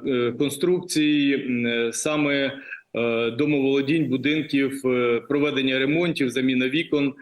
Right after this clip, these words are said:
і, е, таке, м, інше. Але, е, зазначу, що, е, з цим, е, справляється місцева влада. Місцева влада займається відновленням, е, електропостачання, газопостачання, водопостачання, тепла.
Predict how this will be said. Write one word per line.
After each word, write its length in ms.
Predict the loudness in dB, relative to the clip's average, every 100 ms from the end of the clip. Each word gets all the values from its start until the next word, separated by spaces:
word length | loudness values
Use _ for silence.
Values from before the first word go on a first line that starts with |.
| -16 -18 -2
і, 180 | 2 2
е, 260 | 2 0
таке, 460 | 0 -2 0 0 0
м, 400 | -2 -2 0 0
інше. 580 | 0 0 0 -2 -4 -4
Але, 440 | 0 0 0 -2 -4 -2
е, 360 | 0 0 0
зазначу, 500 | 0 -2 -2 -2 -2
що, 580 | -2 0 2 2 2 -2 -6 -16 -10 -4
е, 340 | -2 0 -2
з 160 | -4 -2
цим, 500 | 0 2 2 0 -2
е, 720 | -2 -2 -2 -4 -6 -8 -8
справляється 640 | -4 0 0 0 0 0
місцева 440 | 0 0 0 0 2
влада. 560 | 2 0 0 -4 -6 -14 -20 -8
Місцева 380 | -4 -2 0 2
влада 340 | 2 2 0 0
займається 600 | 0 0 2 0 -2 -2
відновленням, 840 | 0 0 2 2 2 2 0 0
е, 280 | 0 -2 -2
електропостачання, 1300 | 0 -2 0 -2 -2 -4 -4 -2 0 2 0 0 -2
газопостачання, 1080 | -2 -2 -2 -6 -4 -4 -2 -2 0 -2 -4 -10 -20 -8
водопостачання, 960 | -2 0 0 -2 -2 -2 -2 0 0 -2
тепла. 640 | -4 0 0 0 -4